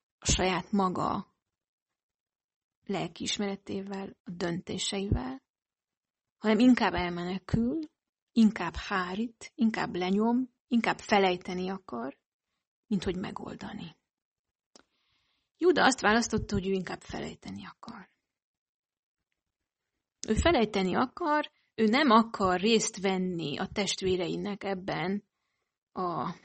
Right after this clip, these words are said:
az igazságtalanságában, amit az apjukkal szemben elkövetett. Ő inkább, elkövettek a testvérek, ő inkább felejteni akar, ő inkább el akarja felejteni az egész családját.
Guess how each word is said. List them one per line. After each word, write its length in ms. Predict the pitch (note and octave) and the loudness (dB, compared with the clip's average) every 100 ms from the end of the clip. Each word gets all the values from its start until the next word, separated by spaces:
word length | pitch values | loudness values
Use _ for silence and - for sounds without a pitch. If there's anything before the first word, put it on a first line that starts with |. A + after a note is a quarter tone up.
| - - | -20 -16
az 120 | - | -8
igazságtalanságában, 1160 | B3+ A3 F#3+ - F#3 E3 F3+ F#3 F#3 E3 E3 E3 | 0 2 2 0 -2 -4 -4 -2 -4 -4 -4 -6
amit 160 | E3 | -8
az 100 | G#3 | -8
apjukkal 420 | G3 - A3 - F3+ | -10 -8 -12 -8 -6
szemben 360 | - E3+ G#3+ | -4 -4 -6
elkövetett. 920 | A#3+ A#3 - A3+ G3+ F#3 F3 _ - _ _ _ _ _ _ _ _ - | -6 -6 -4 -6 -4 -6 -8 _ -20 _ _ _ _ _ _ _ _ -2
Ő 160 | G#3 G3 | 2 6
inkább, 420 | G3 F#3+ F#3+ - | 4 4 0 0
elkövettek 640 | F#3+ G3 G3+ F3 - G3+ - | -2 -2 -2 -4 -6 -10 -8
a 40 | |
testvérek, 600 | - A3 - G#3+ G3 F#3 | -8 -8 -2 0 0 -2
ő 80 | C4+ | 0
inkább 580 | C4 D4+ B3+ - F#3 F3+ | 6 8 8 6 0 0
felejteni 640 | - - - - G#3+ A#3 | -4 -6 -6 -10 -8 -8
akar, 460 | A#3 - B3+ C4+ C#4+ | -10 -10 -8 -4 2
ő 60 | |
inkább 280 | A#3+ A3+ G3 | 4 6 6
el 100 | G#3+ | 6
akarja 260 | G3 F3+ - | 4 0 0
felejteni 420 | - G#3 - - | 0 -2 -6 -8
az 120 | - | -10
egész 280 | A3+ G#3+ - | -12 -12 -12
családját. 840 | - - - - - - _ - | -10 -10 -12 -14 -18 -20 _ -20